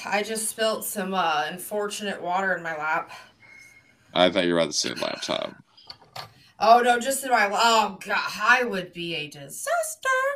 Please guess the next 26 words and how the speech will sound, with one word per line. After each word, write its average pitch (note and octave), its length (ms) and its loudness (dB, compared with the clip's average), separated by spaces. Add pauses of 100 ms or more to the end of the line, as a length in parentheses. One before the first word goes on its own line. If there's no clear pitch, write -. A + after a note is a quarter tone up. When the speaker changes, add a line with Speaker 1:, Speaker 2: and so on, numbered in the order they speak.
(680)
Speaker 1:
if A3 120 -16
it A3 80 -12
was A3 120 -8
my G#3+ 140 -4
laptop. G3+ 600 -2
Ooh, - 340 -6 (140)
I E3 40 -20
found A#3+ 320 -12
another E3 320 -16 (120)
vape. G3+ 200 -20 (2000)
Well, B3+ 200 0
I B3 100 2
wanted C#4+ 320 -2
to D4 60 -10
be C4 120 -8
all, B3 160 0
like, A3 300 -4
cozy, F#3 580 -12
like, F3 220 -10
snuggled F#3 460 -12
up F#3+ 160 -12
in G3+ 80 -14
a G3 60 -12
blankie F#3+ 680 -12
for F#3 120 -16
this F#3+ 240 -14